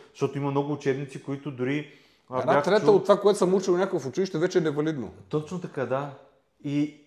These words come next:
Speaker 1: и хората, които н-, ние сме учили в училище едно,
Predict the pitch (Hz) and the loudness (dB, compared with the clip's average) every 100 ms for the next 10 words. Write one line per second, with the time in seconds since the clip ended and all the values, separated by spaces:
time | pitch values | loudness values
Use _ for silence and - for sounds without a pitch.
0 | _ 143 120 151 185 202 233 226 - 180 | _ -8 2 8 8 8 6 4 4 0
1 | 180 170 147 147 - - - 135 143 160 | 2 0 0 -6 -12 -20 -14 -8 -2 0
2 | 160 139 - - 147 156 156 143 131 123 | 2 2 -2 -8 -2 -2 0 -2 -4 -6
3 | 123 151 151 139 120 123 156 214 | -4 -4 0 2 2 4 0 0